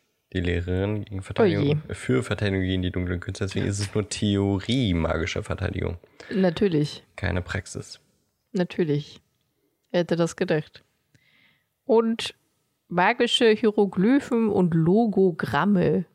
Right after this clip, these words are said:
Speaker 1: Für
Speaker 2: Das
Speaker 1: was
Speaker 2: ist doch
Speaker 1: war das denn?
Speaker 2: Das ist doch aber bestimmt für alte Runen oder sowas, oder?
Speaker 1: Ja.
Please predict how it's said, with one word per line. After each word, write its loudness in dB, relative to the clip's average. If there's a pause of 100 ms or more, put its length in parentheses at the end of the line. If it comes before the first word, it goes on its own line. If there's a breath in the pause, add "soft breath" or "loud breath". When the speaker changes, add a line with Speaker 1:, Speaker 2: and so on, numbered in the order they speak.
(2500)
Speaker 1:
Für -8
Speaker 2:
Das -6
Speaker 1:
was -2
Speaker 2:
ist -6
doch 0
Speaker 1:
war 0
das -4
denn? -8
Speaker 2:
Das -4
ist -2
doch -4
aber 0
bestimmt -2
für -4
alte 0
Runen 0
oder 0
sowas, -2
oder? 2 (3000)
Speaker 1:
Ja. -4